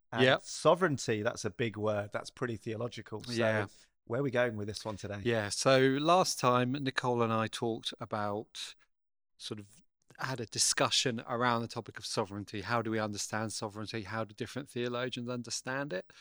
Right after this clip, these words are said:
Speaker 2: Um, so you won't have been a part of that.
Speaker 1: No,
Speaker 2: No.
Speaker 1: I haven't listened to it yet 'cause it's
Speaker 2: No,
Speaker 1: not been
Speaker 2: that's
Speaker 1: edited
Speaker 2: right.
Speaker 1: yet.
Speaker 2: That's right. It's
Speaker 1: Not
Speaker 2: not
Speaker 1: released.
Speaker 2: not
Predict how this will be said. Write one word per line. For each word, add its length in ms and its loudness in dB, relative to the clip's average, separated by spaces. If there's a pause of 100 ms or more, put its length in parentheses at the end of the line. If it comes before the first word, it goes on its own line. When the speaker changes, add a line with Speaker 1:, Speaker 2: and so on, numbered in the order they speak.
(380)
Speaker 2:
Um, 240 -2
so 180 0
you 600 0 (440)
won't 320 2
have 160 -8
been 180 -2
a 40 -8
part 420 -4
of 120 -10
that. 240 -8 (840)
Speaker 1:
No, 260 -2
Speaker 2:
No. 120 2
Speaker 1:
I 200 4
haven't 240 -2
listened 280 -4
to 100 -4
it 80 -4
yet 200 0
'cause 120 -2
it's 0 -
Speaker 2:
No, 240 6
Speaker 1:
not 80 0
been 80 0
Speaker 2:
that's 240 6
Speaker 1:
edited 60 8
Speaker 2:
right. 260 6
Speaker 1:
yet. 240 -2
Speaker 2:
That's 240 -2
right. 220 0
It's 160 -8
Speaker 1:
Not 140 2
Speaker 2:
not 20 -4
Speaker 1:
released. 280 0
Speaker 2:
not 200 2